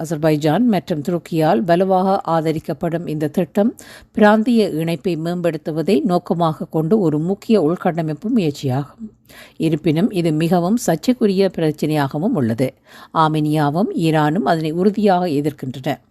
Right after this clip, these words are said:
இந்த வழித்தடம் ரஷ்யா மற்றும் பிற உலகளாவிய நாடுகளை உள்ளடக்கிய பரந்த புவிசார் அரசியல் இயக்கவியலில் மேலும் சிக்கியுள்ளது.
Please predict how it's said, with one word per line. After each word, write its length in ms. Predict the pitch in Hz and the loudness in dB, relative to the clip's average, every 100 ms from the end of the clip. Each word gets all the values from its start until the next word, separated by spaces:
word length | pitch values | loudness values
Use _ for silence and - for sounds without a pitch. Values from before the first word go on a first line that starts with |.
| - - - | -20 -20 -2
இந்த 260 | 233 247 | 2 4
வழித்தடம் 640 | 226 180 233 247 226 233 240 | 4 4 2 2 0 0 -2
ரஷ்யா 500 | 143 175 - 220 208 | 0 -2 0 2 2
மற்றும் 360 | 202 180 175 | 0 -2 -4
பிற 280 | 165 220 233 | -2 2 2
உலகளாவிய 760 | 151 170 202 214 202 202 208 208 | 2 2 2 2 2 0 0 0
நாடுகளை 560 | 160 160 165 165 170 | 0 -2 -2 -2 -2
உள்ளடக்கிய 720 | 135 156 160 156 - 165 160 170 - - | -2 0 0 -2 -2 0 0 0 -6 -18
பரந்த 560 | - 190 208 220 214 214 | 2 4 4 2 0 0
புவிசார் 440 | 202 170 165 180 180 | -2 -4 -2 0 0
அரசியல் 520 | - 160 170 190 180 | -2 -4 -2 -4 -4
இயக்கவியலில் 640 | 139 160 - 151 151 170 262 | -4 -6 -4 -2 0 0 0
மேலும் 380 | 185 151 160 220 | 0 0 0 0
சிக்கியுள்ளது. 680 | 233 - 143 110 123 135 131 | -4 -4 -4 -2 -4 -4 -8